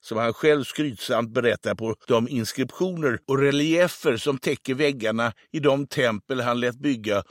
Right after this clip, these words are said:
under sin sextiosjuåriga regeringstid: "Jag var helt ensam, inga andra var med mig.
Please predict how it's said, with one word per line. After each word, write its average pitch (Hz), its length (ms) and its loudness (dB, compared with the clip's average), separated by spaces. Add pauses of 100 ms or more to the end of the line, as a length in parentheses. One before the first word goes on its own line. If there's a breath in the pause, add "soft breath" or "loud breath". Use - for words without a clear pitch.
(120 soft breath)
under 113 240 -2
sin 110 180 -4
sextiosjuåriga 101 1000 -4
regeringstid: 95 880 -10 (200)
"Jag 151 160 4
var 190 100 6
helt 214 300 6
ensam, 202 600 4 (160)
inga 190 280 4
andra 180 420 6
var 196 140 8
med 175 220 6
mig. 151 360 2